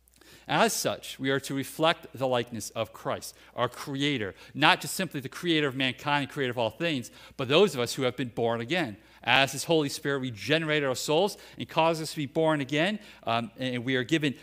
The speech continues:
new souls, we're made a new creation, uh, we reflect the likeness of Christ, which is righteousness and holiness. This new life is marked by self-control and holy living. Romans thirteen, twelve through fourteen.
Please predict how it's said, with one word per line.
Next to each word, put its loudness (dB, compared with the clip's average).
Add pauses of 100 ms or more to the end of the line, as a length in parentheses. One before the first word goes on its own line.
(120)
new -2
souls, 4
we're 0
made 2
a 0
new 0
creation, -2 (340)
uh, -6
we -2
reflect 0
the 0
likeness 0
of -2
Christ, -8
which -10
is -8
righteousness -6
and -8 (220)
holiness. -2 (420)
This -2
new 0
life 2
is -8
marked 0
by 2
self-control -2
and -8
holy -4
living. -4 (480)
Romans -2
thirteen, -6
twelve -2
through -10
fourteen. -6